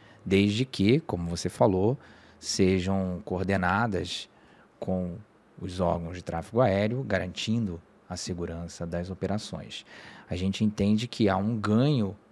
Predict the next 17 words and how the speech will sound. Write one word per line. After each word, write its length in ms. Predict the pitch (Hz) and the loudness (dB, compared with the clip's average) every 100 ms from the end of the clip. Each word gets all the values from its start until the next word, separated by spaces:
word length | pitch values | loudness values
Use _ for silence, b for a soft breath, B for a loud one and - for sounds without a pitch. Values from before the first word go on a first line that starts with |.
| _ _ | _ _
para 300 | - 87 90 | -2 0 -2
o 80 | 90 | -4
operador 480 | 87 95 90 85 95 | -6 -6 -6 -6 -4
do 100 | 101 | 2
aeródromo, 600 | 120 110 147 120 95 92 | 4 6 4 4 -2 -6
tendo 200 | - 120 | -2 0
em 40 | 131 | 0
vista 420 | 101 104 104 135 | 0 -2 0 -4
que 160 | - 104 | -2 -4
ele 160 | 123 | -4
passa 520 | - - 95 101 - | -4 -2 0 0 -2
a 40 | 117 | -4
contar 640 | - 156 101 92 92 117 - | -2 -6 -2 -2 -2 -4 -6
com 120 | 151 | -6
mais 460 | 104 90 98 104 | -2 -2 -2 -2
uma 160 | 107 113 | -2 -6
ferramenta 920 | - 113 113 110 87 90 95 - 107 | -2 -2 -2 -4 -4 -6 -6 -4 -6